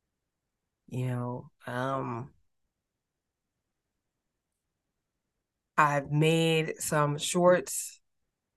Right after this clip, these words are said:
about some of my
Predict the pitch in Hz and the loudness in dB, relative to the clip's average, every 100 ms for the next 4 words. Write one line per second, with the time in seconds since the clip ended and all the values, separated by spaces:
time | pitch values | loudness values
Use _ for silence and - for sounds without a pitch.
0 | _ _ _ _ _ _ _ _ _ 151 | _ _ _ _ _ _ _ _ _ 2
1 | 160 160 - 165 165 160 160 156 151 147 | 2 2 2 4 6 4 4 4 4 2
2 | 147 143 | 2 2